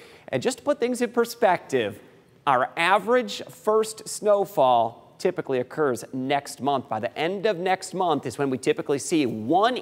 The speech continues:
inch or more of snow. And you may be thinking, "How could it change that quickly?" We do know it does occur, and that is when we see our average first one inch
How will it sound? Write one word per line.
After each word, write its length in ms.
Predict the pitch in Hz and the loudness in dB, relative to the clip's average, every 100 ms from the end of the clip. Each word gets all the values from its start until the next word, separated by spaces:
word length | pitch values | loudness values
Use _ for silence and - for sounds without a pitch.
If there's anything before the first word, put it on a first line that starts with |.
| - | -2
inch 340 | 208 233 - - | -2 -2 -6 -2
or 260 | 185 202 | 2 4
more 500 | 190 180 202 175 143 - | 2 0 2 6 4 4
of 180 | 160 139 | 2 0
snow. 720 | - 190 202 151 120 123 127 - - - - - - | -6 0 4 4 4 0 -2 -6 -20 -20 -20 -20 -10
And 140 | 117 | -4
you 100 | 135 | 0
may 140 | 151 | 0
be 80 | 120 | 0
thinking, 300 | 107 139 107 | -4 -6 -6
"How 460 | 101 - 151 170 196 | -10 -10 -6 -4 -4
could 160 | - 104 | -8 -10
it 140 | 104 | -10
change 680 | - - 147 185 190 190 - | -10 -6 -6 -4 -8 -10 -4
that 300 | 131 151 - | -2 -2 -2
quickly?" 640 | 151 147 - 120 113 113 | 0 0 0 0 0 0
We 200 | 101 117 | 0 -4
do 180 | 101 139 | -2 0
know 200 | 147 143 | 2 2
it 100 | - | 2
does 220 | 139 120 | 0 0
occur, 460 | 104 165 151 117 113 - - | -4 2 4 2 0 -8 -8
and 80 | 113 | 0
that 80 | 131 | 0
is 100 | 127 | 0
when 120 | 123 | -4
we 60 | 120 | -4
see 200 | - 131 | -4 0
our 160 | 135 120 - | 0 0 2
average 500 | 151 151 - 110 - | 2 2 -2 -8 -8
first 460 | - 147 135 - - | -4 0 0 -2 -8
one 220 | 117 131 | -4 -4
inch 340 | 117 110 - | -4 -8 -8